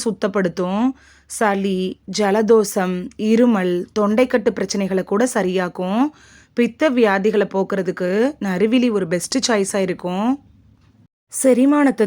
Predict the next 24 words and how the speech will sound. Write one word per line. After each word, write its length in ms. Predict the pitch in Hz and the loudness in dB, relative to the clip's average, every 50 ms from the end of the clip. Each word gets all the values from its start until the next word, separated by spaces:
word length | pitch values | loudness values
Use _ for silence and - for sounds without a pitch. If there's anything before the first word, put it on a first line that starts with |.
| 202 - | 2 2
தூண்டிவிட்டு 560 | 226 226 240 233 233 202 208 - - 208 196 190 202 226 247 262 - _ _ _ - 226 | 2 2 2 0 0 0 -2 -2 0 0 0 2 2 0 -2 -4 -6 _ _ _ -2 0
வேற 180 | 226 226 233 226 214 214 | 2 2 2 2 2 2
மருந்துகளால 640 | 214 226 262 269 285 302 254 262 254 240 247 262 254 220 220 208 | 2 4 4 4 2 2 2 2 2 4 4 4 2 2 2 2
ஏற்படுல 440 | 202 190 - 208 190 185 180 190 190 202 226 247 269 - - 220 220 | 0 2 0 0 0 2 2 2 2 2 0 -2 -4 -4 -4 -2 0
அந்த 160 | 220 208 208 190 180 196 | 0 0 0 2 2 2
பாதிப்புகளெல்லாம் 840 | 202 214 208 254 220 233 247 220 220 226 220 220 240 247 254 220 | 2 2 2 2 2 2 2 2 2 2 2 2 2 2 2 2
நீக்கி 380 | 196 196 196 196 - 196 190 190 208 240 269 262 - - - - - _ - 240 | 2 0 -2 -2 -2 -2 0 2 2 2 0 0 -4 -12 -20 -20 -10 _ 2 2
உடலை 260 | 240 277 294 302 294 - - | 4 4 4 4 4 2 2
புத்துணர்வாக்கக்கூடிய 960 | 226 220 - 254 254 254 240 196 226 208 190 196 214 196 196 208 202 202 196 185 - | -2 0 2 2 4 4 4 4 2 0 0 0 -2 -2 0 0 0 0 0 0 -2
தன்மை 380 | 196 180 185 196 196 185 180 185 208 233 269 277 _ - 214 196 | -2 -2 -2 -2 -2 0 0 0 0 0 -2 -2 _ -2 -2 -2
இந்த 120 | 202 202 190 196 | 0 0 0 0
நறுவிலிக்கு 500 | 190 190 208 233 233 233 220 208 - 202 180 | 2 2 2 2 2 2 0 0 0 0 -2
இருக்கு. 260 | 180 170 - 185 180 185 208 254 285 277 - - - - - - _ - - | -2 -2 -2 -2 0 2 2 2 2 0 -2 -10 -20 -20 -20 -20 _ -10 -4
சரும 360 | - - - 233 254 277 269 254 214 | -2 0 0 2 2 2 2 2 2
வியாதிகள், 500 | 208 190 190 190 175 196 190 196 185 190 190 202 202 - - 214 | 2 0 0 0 0 0 0 2 2 2 2 2 -2 -4 -4 -2
கண் 180 | 202 226 254 269 - | 0 2 2 2 4
பாதிப்புகளை 580 | 254 214 202 190 220 226 - 208 202 214 202 196 - | 2 2 2 2 0 2 0 2 2 2 2 2 0
சரி 200 | 208 190 208 202 - 226 | 0 0 0 0 2 2
செய்யக்கூடிய 600 | 214 202 196 196 - 190 190 180 185 185 190 208 240 269 262 - - - - - - 208 208 | 2 2 2 0 0 -2 0 0 0 2 2 2 2 2 0 -4 -16 -20 -16 -6 0 2 2
ஆற்றல் 340 | 220 226 226 247 247 240 226 226 | 2 2 2 2 2 2 4 4
கூட 140 | 233 247 285 285 262 | 4 4 4 4 2
இந்த 140 | 226 202 190 185 | 2 2 0 0
நறுவிலிக்கு 480 | 180 180 208 202 220 208 202 - - 190 | 0 0 2 2 2 0 -2 -2 -2 -2
இருக்கு. 260 | 180 170 - 190 185 | -2 -2 -2 0 0